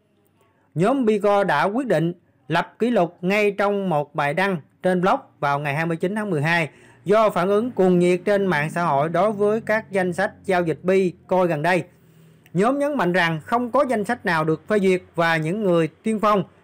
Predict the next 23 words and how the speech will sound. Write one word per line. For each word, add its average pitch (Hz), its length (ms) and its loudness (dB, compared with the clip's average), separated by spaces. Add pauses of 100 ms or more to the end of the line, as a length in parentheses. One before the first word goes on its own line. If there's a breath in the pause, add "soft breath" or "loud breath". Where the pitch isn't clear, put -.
(120)
không 233 260 2
nên 226 220 2
tham 208 160 -2
gia 208 240 2
để 151 280 2
bảo 156 220 0
vệ 147 200 0
tất 202 180 -6
cả 143 240 0
những 185 200 -2
người 160 120 0
tiên 170 160 -4
phong 180 220 2 (280 soft breath)
và 156 220 2
tính 220 360 -2
toàn 147 220 -2
vẹn 139 220 -2
của 165 80 -6
mạng 143 180 -2
Bi. 165 200 2 (1900)
Bitmax 240 420 -2
là 185 100 2
gì? 165 340 0